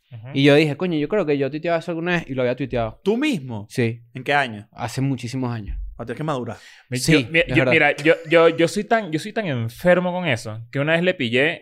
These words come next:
Speaker 1: eh, y lo voy a decir aquí.
Speaker 2: Lana, Rhode Island.
Speaker 1: No, no pasa nada porque esto, esto no es, no pasa
Speaker 3: No, no
Speaker 1: nada.
Speaker 3: ataque ni nada.
Speaker 1: Eh, Víctor, Nanutria,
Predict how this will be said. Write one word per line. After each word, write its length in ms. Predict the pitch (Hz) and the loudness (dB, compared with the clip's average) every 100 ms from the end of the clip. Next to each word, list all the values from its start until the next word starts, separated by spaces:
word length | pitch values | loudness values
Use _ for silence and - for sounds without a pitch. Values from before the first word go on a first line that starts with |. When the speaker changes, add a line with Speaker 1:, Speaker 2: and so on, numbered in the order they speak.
| - | -10
Speaker 1:
eh, 60 | 104 | -8
y 60 | |
lo 120 | 110 | -4
voy 100 | 101 | 0
a 20 | 131 | 0
decir 320 | 113 123 127 | 0 -2 -2
aquí. 220 | 127 - | -2 2
Speaker 2:
Lana, 300 | 143 156 170 | 4 4 4
Rhode 420 | 165 165 156 143 | 4 6 6 4
Island. 180 | 131 113 | 2 0
Speaker 1:
No, 60 | 131 | 0
no 140 | 147 | 2
pasa 220 | 147 151 185 | 2 2 4
nada 200 | 196 190 | 2 2
porque 200 | 156 117 | 0 0
esto, 260 | 143 151 | 2 2
esto 220 | 127 131 | 0 -2
no 120 | 131 123 | 0 0
es, 160 | 123 117 113 | 0 -6 -12
no 140 | 101 | -10
pasa 140 | 101 120 | -4 0
Speaker 3:
No, 60 | |
no 40 | 117 | 0
Speaker 1:
nada. 100 | 117 | 0
Speaker 3:
ataque 240 | 120 117 | -2 -4
ni 100 | 120 | -8
nada. 260 | 110 107 123 | -8 -10 -8
Speaker 1:
Eh, 420 | - 123 113 107 101 | -2 2 4 2 2
Víctor, 560 | 135 170 - 180 170 - _ | 2 0 0 -4 -6 -14 _
Nanutria, 460 | 120 151 139 143 | -4 -2 -2 -4